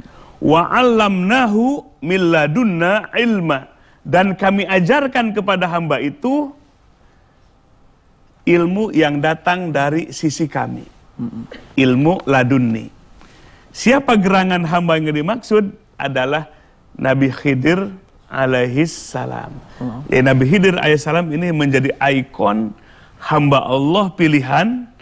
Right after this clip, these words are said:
Speaker 1: yang diberi ilmu laduni oleh Allah Subhanahu wa taala. Sehingga dalam kisah itu mencengangkan.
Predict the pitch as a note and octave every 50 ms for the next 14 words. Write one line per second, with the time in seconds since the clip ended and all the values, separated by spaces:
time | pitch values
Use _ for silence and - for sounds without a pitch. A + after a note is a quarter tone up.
0 | - - _ - - _ _ - - E3+ G#3 A3 A3 G#3 F#3+ F#3 E3+ D#3 F3 F3
1 | F#3 F#3+ - - E3+ F#3 F3+ F#3 G#3 G#3 F#3 F3 D#3 D#3 D#3 F#3 G3+ G3 F#3+ D#3
2 | C#3+ D3 D3 D#3 - D3 D#3 D3 C#3 B2 - C#3 C3 B2+ C#3+ C#3 A#2 B2 A#2+ B2
3 | B2 A2+ G2+ G2+ F#2+ F#2 G#2 A2 - - - - - - _ - - - - -
4 | - - - - _ _ _ - - - - F#3 F3+ A3+ C#4 C#4 A3+ A3+ A3 G#3+
5 | G#3 F#3+ - G#3+ G3+ D#3 - G3 F3+ D#3 F3 F#3 - B3+ B3+ A3 - - - -
6 | A3 B3+ A#3+ A3 A#3+ B3+ B3+ C#4 C#4+ D4+ D4+ D4 - C4+ A#3 F#3 C#3 -